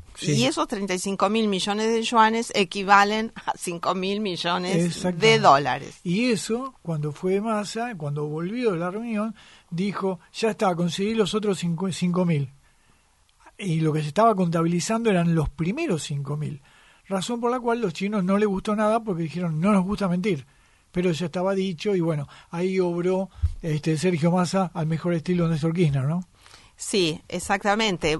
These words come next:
Speaker 2: Y en abril de este año, del veinte veinticinco, se
Speaker 1: Sí.
Speaker 2: renovó ese swap con China, que vence el, en el veinte veintiséis. Ahí hay que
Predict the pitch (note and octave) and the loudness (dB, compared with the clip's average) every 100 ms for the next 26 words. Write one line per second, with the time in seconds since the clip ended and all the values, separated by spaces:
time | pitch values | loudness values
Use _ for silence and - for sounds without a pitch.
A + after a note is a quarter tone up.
0 | - F#3 F3+ F#3 - F#3+ G3+ A3+ C#4 A3 | -2 -2 0 0 2 4 6 6 2 2
1 | G3 A3 B3 A3+ G3+ F#3 F#3 E3+ G3 G#3+ | 2 2 4 4 4 2 2 2 2 4
2 | A#3 A#3 A#3+ C4 B3+ G3+ F3 F#3+ G3 B3 | 4 4 0 -2 0 0 2 6 6 4
3 | - - F3 D#3 F3+ F#3 A3+ C4 G3+ E3+ | -2 2 2 4 2 2 6 8 6 4
4 | D#3 D#3 E3 D3+ - D#3+ D#3 - D3 C#3 | -2 -4 0 0 0 -6 -4 -6 -6 -6
5 | C3+ - - - _ A#3+ B3 A3+ G#3 G#3 | -8 -12 -20 -20 _ -2 2 2 2 -2
6 | A3+ A#3 - F3 G#3 - _ _ - E3 | -2 -2 -6 -8 -8 -12 _ _ -12 -6
7 | E3+ E3 F3+ F3+ G3 D#3+ D3 C#3 - F#3 | -4 2 2 4 2 2 0 -2 4 4
8 | C3+ - - D3+ E3 A#3+ B3 - _ - | 4 -6 -4 -2 0 -2 -2 -8 _ -2
9 | D3+ D#3+ - F3+ F3 G3+ | -2 -2 -2 0 0 -2